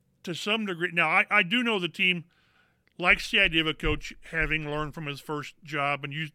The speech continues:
you basically say, "If you mess up once, we, you don't get a second chance." I understand that. I wrote something early in the week that I, they just need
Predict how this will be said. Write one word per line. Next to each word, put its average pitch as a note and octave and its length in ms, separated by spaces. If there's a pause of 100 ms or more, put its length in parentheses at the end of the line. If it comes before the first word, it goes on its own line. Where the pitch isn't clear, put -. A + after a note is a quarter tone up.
(240)
you E3 120
basically C#3+ 360
say, D3+ 240
"If C3 140
you D3 60 (920)
mess E3+ 300
up F3+ 180
once, F3 340
we, E3 160 (180)
you G3+ 80
don't F3+ 160
get D#3+ 100
a C#3 40
second C#3+ 260
chance." C#3 380 (500)
I F3 120
understand D3+ 440
that. A2+ 140 (1160)
I F3+ 160
wrote G#3+ 240
something F#3+ 320
early F3 240
in D#3+ 60
the D3 80
week D#3 300
that C#3+ 120 (100)
I, F#3 240
they F#3 300
just - 440
need E3+ 380